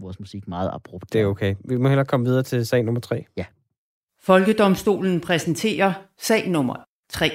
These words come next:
Speaker 2: Du lytter til Folkedomstolen på Radio fire, programmet, hvor Tjelle Vejrup og Mikkel Rask dømmer på hele folkets vegne i sager, som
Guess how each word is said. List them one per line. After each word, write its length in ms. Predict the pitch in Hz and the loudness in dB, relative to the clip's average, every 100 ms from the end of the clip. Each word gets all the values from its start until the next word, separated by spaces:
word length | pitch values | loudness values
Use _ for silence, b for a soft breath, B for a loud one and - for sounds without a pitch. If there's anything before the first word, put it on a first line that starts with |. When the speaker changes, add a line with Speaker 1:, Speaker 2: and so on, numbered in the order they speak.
| - _ _ _ _ b b b b - | -4 _ _ _ _ b b b b 2
Speaker 2:
Du 40 | |
lytter 240 | 156 202 220 | 4 6 4
til 240 | - 165 | 4 2
Folkedomstolen 800 | - 175 190 185 165 - 156 147 | 6 4 4 2 2 4 4 4
på 120 | 151 | 4
Radio 260 | 139 139 147 | 4 4 2
fire, 360 | - 170 196 185 | 0 2 4 2
programmet, 460 | 156 139 156 165 | 0 2 4 4
hvor 180 | 147 147 | 4 2
Tjelle 360 | - 160 165 160 | 2 0 2 4
Vejrup 380 | 151 147 151 | 4 4 0
og 140 | - 120 | 2 4
Mikkel 240 | 135 160 | 4 2
Rask 420 | 147 139 - - | 4 2 0 -4
dømmer 240 | 131 147 180 | 2 2 2
på 140 | - | 0
hele 320 | 127 165 185 | 0 2 2
folkets 440 | 185 160 160 151 - | 2 2 2 0 2
vegne 380 | 120 147 170 165 | 2 4 2 0
i 160 | 117 | -4
sager, 380 | 117 - 123 147 | -2 2 2 2
som 240 | 147 127 | 2 0